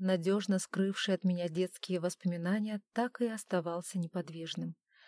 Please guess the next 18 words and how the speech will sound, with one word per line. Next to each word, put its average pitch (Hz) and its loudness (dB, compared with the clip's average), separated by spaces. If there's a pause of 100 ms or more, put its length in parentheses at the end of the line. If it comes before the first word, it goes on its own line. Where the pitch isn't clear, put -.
(240)
Хотел 240 4
того 208 2
лорд 196 2
Сантанильо 180 0
или 165 0
нет, 180 -2 (440)
но 208 10
его 226 6
насмешки 220 2
ударили 190 2
точно 170 -4
в - -16
цель. 156 -4 (500)
Стёртые 196 0
воспоминания, 180 0
потерянная 175 0
жизнь, 180 2 (380)
пустота. 180 -4